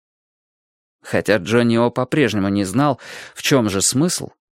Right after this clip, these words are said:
он чувствовал, что его судьба каким-то образом связана с этой статуей. Он до того погрузился в свои думы, что не заметил, как корабль оторвался от земли. И только услышав у себя за спиной голосок, одновременно командный и плаксивый,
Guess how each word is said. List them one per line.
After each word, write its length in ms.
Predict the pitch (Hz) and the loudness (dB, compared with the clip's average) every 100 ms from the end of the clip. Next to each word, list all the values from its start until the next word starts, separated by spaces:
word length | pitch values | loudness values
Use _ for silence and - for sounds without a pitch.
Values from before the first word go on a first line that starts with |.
| _ | _
он 180 | 127 139 | -4 -4
чувствовал, 440 | - 202 - 190 | -2 -6 -2 -2
что 200 | 170 - | -2 0
его 140 | 180 190 | 0 2
судьба 360 | 175 151 170 | 0 -2 -2
каким-то 460 | 185 175 185 170 175 | -4 -4 -2 2 2
образом 340 | 170 165 170 | 2 0 0
связана 520 | 160 139 185 147 104 82 | 0 0 0 0 0 2
с 100 | 120 | 0
этой 200 | 120 104 | 0 -4
статуей. 520 | - 117 - 78 - _ _ _ _ _ _ _ _ _ _ - | 0 0 0 -8 -10 _ _ _ _ _ _ _ _ _ _ 0
Он 200 | 131 135 | 4 4
до 100 | 131 | 4
того 240 | 131 131 | 4 2
погрузился 580 | 127 123 131 120 135 - | 0 0 2 2 0 0
в 40 | |
свои 240 | - 131 123 | 0 2 2
думы, 380 | 113 147 165 - - - - | 2 0 0 -4 -14 -16 -8
что 220 | - 143 | 0 4
не 100 | 143 | 4
заметил, 500 | 131 127 120 - 165 | 4 4 2 0 -2
как 160 | 120 - | -4 0
корабль 360 | 104 104 113 | 2 2 0
оторвался 500 | 117 120 135 135 143 | 2 2 2 2 -2
от 80 | 131 | -2
земли. 420 | 143 175 180 107 _ _ _ _ _ _ _ | -2 0 0 -2 _ _ _ _ _ _ _
И 80 | 131 | -2
только 420 | - - 208 - | 0 -2 -2 0
услышав 460 | 202 - 196 - 143 | -2 2 2 0 -4
у 40 | |
себя 240 | 143 160 143 | 0 2 2
за 80 | |
спиной 380 | 135 143 139 165 | 2 2 4 4
голосок, 600 | 120 123 123 - 175 - - - - | 4 4 4 2 0 -2 -12 -20 -6
одновременно 680 | 208 196 202 202 196 185 165 | 0 4 4 4 4 4 4
командный 720 | 160 170 170 139 101 113 104 | 4 4 4 2 0 0 0
и 60 | 87 | 0
плаксивый, 760 | 139 127 - - 220 104 - | 2 2 0 -2 -2 -2 -6